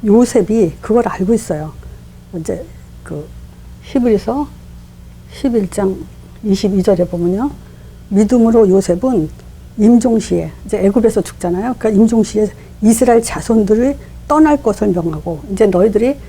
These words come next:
이제 이 애굽에서 떠나야 된다. 그때 나의 그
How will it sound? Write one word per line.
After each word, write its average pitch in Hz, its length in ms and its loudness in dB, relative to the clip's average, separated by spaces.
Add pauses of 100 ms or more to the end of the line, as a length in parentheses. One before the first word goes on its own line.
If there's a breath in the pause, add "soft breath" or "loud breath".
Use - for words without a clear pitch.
(200 loud breath)
이제 190 160 0
이 202 180 2
애굽에서 202 640 0 (220)
떠나야 277 320 0
된다. 175 380 0 (360 loud breath)
그때 - 460 -2 (340)
나의 208 460 2 (180)
그 165 320 -6